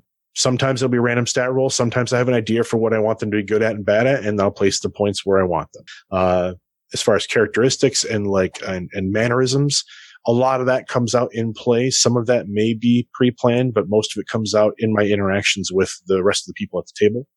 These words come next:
Like, for, I'll go back to that, uh, Starfinder game, the, the fun game. Uh, that character is kind of a high-strung character, very energetic, very mostly positive, but then that mask slips once in a while, and you get the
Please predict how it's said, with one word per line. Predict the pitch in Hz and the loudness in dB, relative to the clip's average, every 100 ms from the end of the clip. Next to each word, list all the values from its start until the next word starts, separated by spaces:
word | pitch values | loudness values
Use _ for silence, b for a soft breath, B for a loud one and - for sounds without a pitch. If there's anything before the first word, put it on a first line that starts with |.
| _ _ _ - | _ _ _ -2
Like, | 120 | -2
for, | - 113 107 | 0 2 4
I'll | 104 107 104 | 4 2 2
go | 107 | 2
back | 104 92 | 2 0
to | 98 | 0
that, | 92 - | 0 0
uh, | 90 | -4
Starfinder | - 113 113 98 92 | 0 0 2 0 -2
game, | 90 90 | -4 -4
the, | 87 95 92 | 0 0 0
the | - | -2
fun | - 165 117 | 0 0 0
game. | 80 - _ B B | -4 -10 _ B B
Uh, | 98 98 | 0 2
that | 110 120 - | 0 -2 -2
character | 135 120 - 113 110 107 b b | 0 0 0 2 2 -2 b b
is | 120 110 107 101 | 0 2 2 2
kind | - 113 | 2 2
of | 95 | 2
a | |
high-strung | - 131 120 - 123 110 | 2 0 0 0 -2 -2
character, | - 113 110 110 107 104 _ _ - | 0 0 2 0 0 -2 _ _ -4
very | 110 107 110 107 107 101 _ _ _ _ _ - - | 0 2 2 2 -2 -4 _ _ _ _ _ -8 -2
energetic, | 135 123 120 120 113 | 0 2 2 2 0
very | 101 117 117 113 117 113 - _ _ _ - | 0 2 4 4 2 0 -4 _ _ _ -4
mostly | 123 135 147 139 | 0 2 2 -2
positive, | - 120 131 135 147 139 107 | 0 0 2 2 0 0 -2
but | 123 | -2
then | - 127 127 120 B B B | 2 2 2 -2 B B B
that | 110 120 123 | -4 -2 0
mask | 113 117 117 - | 0 0 0 -2
slips | - 151 147 - | 0 0 0 0
once | 113 104 | -2 0
in | 107 | 2
a | |
while, | 104 107 107 | 2 2 0
and | 104 | -2
you | 107 107 | -2 0
get | 123 120 98 | -2 -2 -2
the | 107 107 104 101 | 0 0 0 -2